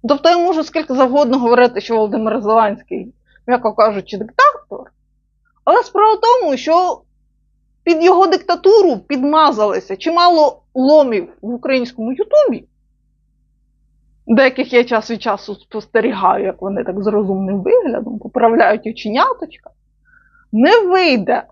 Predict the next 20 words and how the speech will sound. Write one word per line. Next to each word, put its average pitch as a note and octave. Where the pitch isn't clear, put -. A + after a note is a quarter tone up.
відмазатися G#3
від G#3
шнура, F#3+
чесно. G#3+
А B3+
чому D4
вони B3+
роблять G#3
розумний G3
вигляд? F3+
Та C#4
тому, G#4+
що G4+
так -
всі -
роблять. G3+
І C#4+
це F#4+
окрема F4
тема, D4